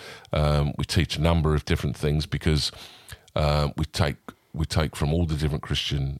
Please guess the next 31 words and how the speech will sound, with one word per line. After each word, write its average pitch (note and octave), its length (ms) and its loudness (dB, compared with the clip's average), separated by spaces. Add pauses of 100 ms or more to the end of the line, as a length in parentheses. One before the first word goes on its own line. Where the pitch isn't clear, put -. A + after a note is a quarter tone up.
um, C2 480 0
denominations. C#2+ 720 0
We D2 100 -2
take D2 380 0 (380)
people C#2+ 260 4
from D2 100 2
all E2+ 160 2
walks E2 280 0
of C#2+ 100 -4
life C#2 440 -2
into, C#2+ 760 0
as - 140 -2
long E2+ 140 2
as E2 100 0
they E2+ 180 4
c-, - 180 -8 (100)
they D#2 160 4
are E2+ 200 4
who F2 120 4
they E2 160 4
say D#2 240 2
they C#2+ 140 2
are, C#2 260 0 (420)
as D2 140 0
long E2 120 4
as D2 100 0
they're D#2+ 120 4
willing D#2+ 340 4
to - 120 -2
come E2 260 2
and D2 240 2